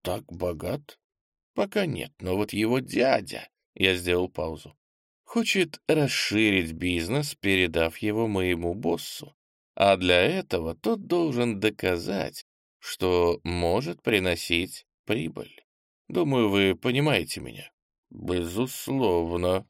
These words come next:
кивнул тот. «Но всё равно мне нужно будет поговорить сначала с коллегами. Я один не смогу пропихнуть шоу в эфир».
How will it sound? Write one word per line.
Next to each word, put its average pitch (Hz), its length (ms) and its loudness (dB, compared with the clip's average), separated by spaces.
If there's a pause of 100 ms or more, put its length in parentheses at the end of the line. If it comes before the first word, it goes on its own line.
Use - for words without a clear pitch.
(100)
кивнул 90 420 0
тот. 87 300 0 (580)
«Но 92 420 2
всё 95 280 0
равно 101 340 4
мне 95 220 2
нужно 92 340 0
будет 92 380 0
поговорить 90 480 2
сначала 120 460 0
с 120 80 -6
коллегами. 165 680 -2
Я 95 320 4
один 120 380 2
не 135 80 2
смогу 143 500 2
пропихнуть 170 600 -2
шоу 98 280 2
в 110 100 4
эфир». - 280 -8